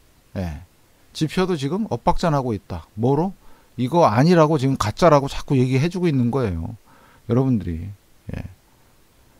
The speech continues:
그거 감안하시고 잘 보시게, 보셔야 되겠습니다. 물론 기간이 길 수 있어요. 한 번에 죽진 않습니다, 이게.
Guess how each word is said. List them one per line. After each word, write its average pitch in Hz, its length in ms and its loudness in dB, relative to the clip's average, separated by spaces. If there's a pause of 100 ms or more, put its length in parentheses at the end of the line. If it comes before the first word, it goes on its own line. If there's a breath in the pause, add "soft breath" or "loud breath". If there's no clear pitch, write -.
그거 120 100 -2
감안하시고 139 920 4 (420 soft breath)
잘 123 180 4
보시게, - 420 8
보셔야 - 460 10
되겠습니다. 90 600 -2 (400 soft breath)
물론 196 260 8
기간이 185 360 4 (240)
길 180 140 0
수 180 140 -2
있어요. 151 240 0
한 220 260 2
번에 220 180 6
죽진 - 400 -2
않습니다, 131 540 0
이게. 101 520 -4